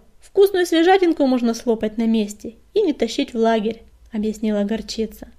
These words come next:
"А так ловишь, ловишь, а пойманное достанется кому-то другому". Огнегриф, понимающе захихикал.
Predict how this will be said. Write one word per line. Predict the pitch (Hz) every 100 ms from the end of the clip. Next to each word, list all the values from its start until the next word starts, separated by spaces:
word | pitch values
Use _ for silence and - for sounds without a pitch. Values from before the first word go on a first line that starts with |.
| - - - -
"А | -
так | - 349 -
ловишь, | 427 480 370 -
ловишь, | 277 269 220 196
а | 214
пойманное | 220 415 415 339 262 226
достанется | 220 - 233 208 208
кому-то | 196 294 330 247
другому". | 220 247 214 226 220 202 233 - _ _ - - - -
Огнегриф, | 214 214 208 226 381 -
понимающе | 226 202 196 208 233 -
захихикал. | 226 214 214 208 233 233 - 240